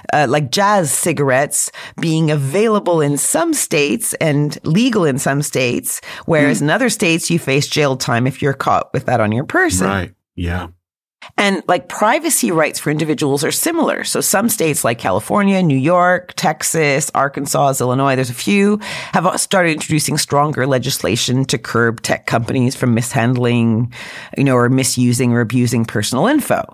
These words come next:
Speaker 1: And some states went even further to these privacy bills and put in a biometric privacy law.
Speaker 2: All right.
Speaker 1: And Illinois was the first state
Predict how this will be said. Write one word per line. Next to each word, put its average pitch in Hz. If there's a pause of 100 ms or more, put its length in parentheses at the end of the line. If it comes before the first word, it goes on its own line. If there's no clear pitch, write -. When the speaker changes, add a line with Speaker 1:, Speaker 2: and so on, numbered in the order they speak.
(360)
Speaker 1:
And 165
some 381
states -
went 156
even 156
further 247
to -
these 117
privacy 123
bills 110 (100)
and 147
put -
in 147
a 147 (180)
biometric 143
privacy 120
law. 101 (100)
Speaker 2:
All 254
right. 98 (640)
Speaker 1:
And 165
Illinois 185
was 156
the 147
first 156
state -